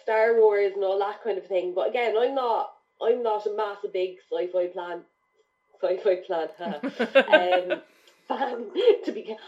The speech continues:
Speaker 1: I'm not much of a planner, um, I'm not much of a fan, to be honest with you,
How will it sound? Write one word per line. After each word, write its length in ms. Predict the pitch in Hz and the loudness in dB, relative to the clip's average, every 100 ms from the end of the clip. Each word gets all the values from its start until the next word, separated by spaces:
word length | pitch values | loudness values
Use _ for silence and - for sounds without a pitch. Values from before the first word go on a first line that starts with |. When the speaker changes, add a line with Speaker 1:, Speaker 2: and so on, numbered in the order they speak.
| - 262 | -10 -4
Speaker 1:
I'm 120 | 277 | 0
not 180 | 349 294 | 2 2
much 220 | 294 254 | 0 0
of 80 | 214 | -12
a 40 | |
planner, 560 | - 233 233 240 254 254 - - - - | -10 -6 -4 -2 -4 -4 -10 -20 -14 -6
um, 600 | 190 185 180 180 165 - - | -2 -2 0 -2 -6 -8 -4
I'm 160 | 202 | -2
not 200 | 226 - | 0 2
much 180 | 220 214 | 0 0
of 100 | 185 | -8
a 40 | 180 | -6
fan, 360 | 202 220 226 | -2 0 -2
to 80 | - | -2
be 100 | 202 | -2
honest 300 | 190 214 220 208 | 0 0 0 -2
with 160 | 185 185 | -2 -2
you, 160 | 170 | -2